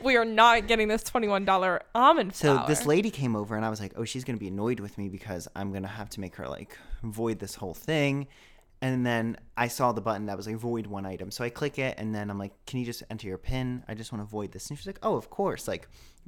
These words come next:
Speaker 2: want me to run back and get you the right item?" And I said, "Oh, my friend's doing that."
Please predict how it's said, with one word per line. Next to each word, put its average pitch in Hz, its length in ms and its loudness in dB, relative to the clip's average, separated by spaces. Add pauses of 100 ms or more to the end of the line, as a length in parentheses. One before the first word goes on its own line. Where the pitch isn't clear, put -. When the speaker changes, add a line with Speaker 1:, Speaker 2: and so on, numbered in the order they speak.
(320)
Speaker 2:
want 123 180 0
me 117 80 0
to 110 60 -2
run 107 180 0
back 101 240 -2
and 110 100 -6
get 104 140 -4
you 98 80 -8
the 98 100 -10
right 92 220 -4
item?" 143 320 2
And 110 100 -4
I 110 60 -2
said, 110 200 -10
"Oh, - 40 -8
my 98 160 -10
friend's 139 320 -2
doing 76 240 -8
that." 98 220 -6